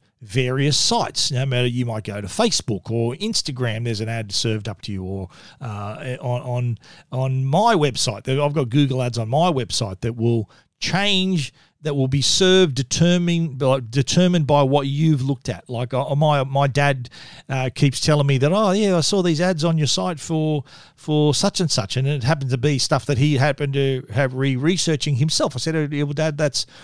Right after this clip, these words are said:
that's what you see when you come to my site," 'cause I do have some Google Ads there. But other people see something different depending on where they've been and what they've searched for. And, and so he, he didn't realise that, as I'm, as I'm sure a lot of you don't. But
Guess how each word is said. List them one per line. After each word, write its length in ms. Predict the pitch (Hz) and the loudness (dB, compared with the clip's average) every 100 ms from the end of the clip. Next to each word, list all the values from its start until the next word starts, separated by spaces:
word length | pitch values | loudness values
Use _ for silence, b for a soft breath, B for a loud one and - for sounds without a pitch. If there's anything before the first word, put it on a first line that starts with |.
| B - | B -2
that's 200 | 156 - | 0 2
what 140 | 156 | 2
you 300 | 135 135 180 | 2 2 4
see 320 | 202 - 139 117 | 4 2 0 0
when 180 | 123 | 0
you 80 | 117 | -2
come 220 | - 120 | -2 -4
to 80 | 113 | -2
my 160 | 110 104 | -4 -4
site," 380 | - 98 110 - _ _ - | -4 -6 -8 -12 _ _ -6
'cause 120 | 127 | -2
I 60 | 131 | 0
do 160 | 127 | 2
have 160 | 113 113 | 2 0
some 140 | 113 | -4
Google 280 | 101 98 92 | -6 -8 -8
Ads 160 | 92 - | -12 -12
there. 200 | 90 - B B B B B _ - | -14 -14 B B B B B _ -2
But 240 | 139 139 _ _ _ - | -2 -2 _ _ _ -4
other 220 | 135 135 | -2 0
people 320 | 139 139 139 | 2 2 2
see 180 | - 135 | 0 0
something 360 | - 113 117 104 | 0 -2 -4 -2
different 360 | 180 - 92 _ _ - | -2 -2 -12 _ _ -12
depending 360 | 117 139 127 | -2 0 2
on 100 | 117 | 0
where 180 | 117 131 | 4 4
they've 160 | 120 101 | 2 0
been 240 | 135 139 | 0 0
and 80 | 117 | 0
what 120 | 120 | -4
they've 120 | 123 | -4
searched 260 | - 277 - | -2 -2 -4
for. 200 | - - _ _ _ B B B B - | -10 -14 _ _ _ B B B B -8
And, 520 | 139 135 131 135 165 _ - | -4 -2 -2 -4 -6 _ -8
and 140 | 143 | -4
so 180 | 202 208 | -2 0
he, 140 | 147 120 | 2 2
he 180 | 156 | 0
didn't 180 | 139 120 | 0 -2
realise 300 | 135 165 117 | -2 0 -2
that, 140 | 107 131 | -4 0
as 160 | 220 196 | 2 2
I'm, 260 | 220 254 254 - | 0 -2 -2 -2
as 180 | 220 208 | 2 2
I'm 120 | 208 | 4
sure 320 | 160 233 185 165 | 2 4 4 4
a 80 | 143 | 4
lot 180 | 147 | 6
of 120 | 139 151 | 4 0
you 160 | 208 | -2
don't. 260 | 143 92 - | -2 -6 -2
But 180 | 151 | -2